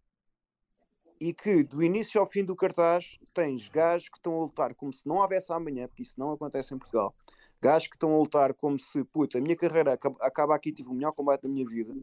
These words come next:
e que estão genu-, genuinamente a dizer assim: Ok, eu vou fazer melhor que o combate anterior.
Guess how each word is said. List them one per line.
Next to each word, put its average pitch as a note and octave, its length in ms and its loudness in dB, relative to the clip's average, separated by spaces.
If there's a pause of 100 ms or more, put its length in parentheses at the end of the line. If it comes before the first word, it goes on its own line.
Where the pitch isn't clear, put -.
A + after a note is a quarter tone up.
(480)
e - 60 -6
que - 40 -8
estão D#3 220 4
genu-, F3+ 500 6
genuinamente E3+ 640 4
a D#3+ 40 2
dizer D3+ 220 2
assim: B2 300 0
Ok, C3+ 360 2 (600)
eu F3 140 4
vou F#3+ 100 0
fazer F3+ 320 -4
melhor E3+ 220 -2
que D#3+ 100 -8
o - 20 -14
combate D3+ 360 -4
anterior. B2 400 -6